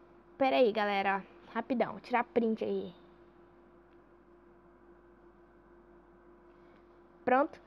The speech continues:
Agora... Opa, tem bastante até, hein? Tomar cuidado com lava, né?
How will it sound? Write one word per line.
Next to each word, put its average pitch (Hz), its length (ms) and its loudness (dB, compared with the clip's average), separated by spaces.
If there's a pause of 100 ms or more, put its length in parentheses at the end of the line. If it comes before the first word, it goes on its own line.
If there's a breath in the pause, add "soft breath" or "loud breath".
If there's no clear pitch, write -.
(340 loud breath)
Agora... 269 520 6 (1500)
Opa, 294 840 6
tem 226 220 0
bastante 233 920 0
até, 214 320 -4
hein? 233 240 -6
Tomar 240 240 0
cuidado 254 300 0
com 262 300 0
lava, 226 580 4
né? 226 240 -2